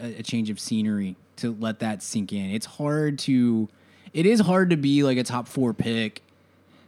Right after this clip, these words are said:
and then, you know, however many years later, you're still on that team, and it's not really your team, and, it,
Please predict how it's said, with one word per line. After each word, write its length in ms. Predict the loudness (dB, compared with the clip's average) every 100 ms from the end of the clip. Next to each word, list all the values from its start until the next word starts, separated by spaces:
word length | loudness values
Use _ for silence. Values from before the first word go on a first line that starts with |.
| _ _ _ _
and 180 | 0 2
then, 380 | 4 4 2 0
you 120 | 0
know, 240 | 2 0 -4 -8
however 320 | -2 2 4 6
many 160 | 6
years 260 | 4 4 2
later, 240 | 2 2
you're 180 | 2 0
still 320 | -2 0 2
on 140 | 2 2
that 220 | 0 -2
team, 420 | -2 2 2 2
and 100 | 0
it's 140 | -2
not 280 | -2 0 0
really 260 | 2 2 4
your 160 | 4
team, 580 | 0 0 2 4 4 4
and, 140 | 2
it, 100 | 0